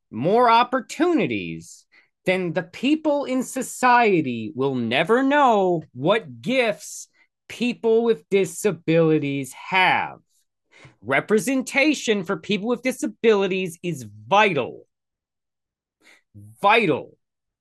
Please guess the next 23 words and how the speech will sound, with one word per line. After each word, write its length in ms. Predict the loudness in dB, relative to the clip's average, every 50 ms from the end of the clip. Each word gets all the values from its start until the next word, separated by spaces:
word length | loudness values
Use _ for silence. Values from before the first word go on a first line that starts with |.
| _ _ _ _ _ _ _
to 140 | -8 -4 -2
normalizing 1040 | 0 0 2 2 2 2 2 2 2 2 2 2 2 2 0 0 -2 -4 -4 -4 -6
and 120 | -6 -4
understanding 960 | -4 -4 -2 -4 -6 -6 -10 -16 -10 -2 0 0 2 2 0 0 -2 -4 -6 -6
them, 320 | -8 -10 -10 -14 -20 _ _ _ _ _ _ _ -4
to 100 | -2 2
making 340 | 2 2 2 2 0 -2 -2
them 240 | -2 -2 -4 -6 -8
parts 560 | -12 -6 0 2 2 2 2 0 -4 -12 -14
of 160 | -10 -6 0
our 260 | 2 2 4 2 2
society. 1300 | 0 -4 -6 -6 -6 -6 -8 -10 -12 -6 -2 0 2 4 4 4 2 2 0 -2 -6 -12 -12 -12 -12 -12 -16 -20 _ _ _ _ _ _ _ _ _ _ _ _ _ _ _ _ _ _ _ _ _ _ _ _ _ _ _ _ _ _ _ _ _ _ _ _ _ _ _ _ _ _ _ _ _ _ _ _ _ _ _ _ _ _ _ _ _ _ _ _ _ _ _ _ _ _ _ _ -8
Oh, 180 | -4 -2 -2 -2
I 280 | -2 -4 -10 -12 -14 -16
can 180 | -18 -16 -14 -12
only 220 | -10 -8 -8 -8
take 220 | -8 -6 -6 -6 -6
so 120 | -6 -10
much 140 | -10 -8 -8
more 140 | -8 -8 -8
of 60 | -8
this 140 | -10 -8 -8
ignorance. 480 | -8 -8 -10 -14 -14 -14 -16 -18 -12